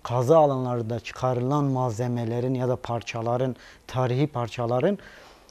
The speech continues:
müşteri çekme, müzeye ziyaretçi çekme amacıyla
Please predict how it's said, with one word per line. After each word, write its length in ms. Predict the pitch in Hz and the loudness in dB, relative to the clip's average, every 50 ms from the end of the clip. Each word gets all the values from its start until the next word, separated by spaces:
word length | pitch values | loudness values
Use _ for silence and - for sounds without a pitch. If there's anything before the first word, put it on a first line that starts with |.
| - - _ _ _ _ - - - | -20 -20 _ _ _ _ -20 -8 -2
müşteri 560 | 135 143 131 - - - 147 147 151 180 180 | 0 0 0 0 0 2 4 6 8 6 6
çekme, 520 | - - 135 117 - - 110 104 101 92 - - _ _ _ - | 4 2 -2 -2 -2 -4 -6 -6 -6 -8 -12 -16 _ _ _ -2
müzeye 600 | 139 147 139 135 139 139 139 151 175 202 208 196 - - - _ _ - | 0 2 2 4 4 6 6 6 6 4 2 -2 -8 -18 -20 _ _ -10
ziyaretçi 680 | 110 104 117 131 135 135 131 131 123 - - - 165 | -6 0 2 2 4 4 4 2 0 -2 -4 -6 -8
çekme 680 | - - - - 123 127 117 - - - 151 156 156 - - | -8 -8 -12 -10 -8 -6 -6 -8 -6 -2 0 0 0 0 -2
amacıyla 720 | 143 131 131 131 131 131 123 143 170 156 143 180 202 208 | -4 -2 -2 0 -2 0 2 2 4 4 4 4 2 0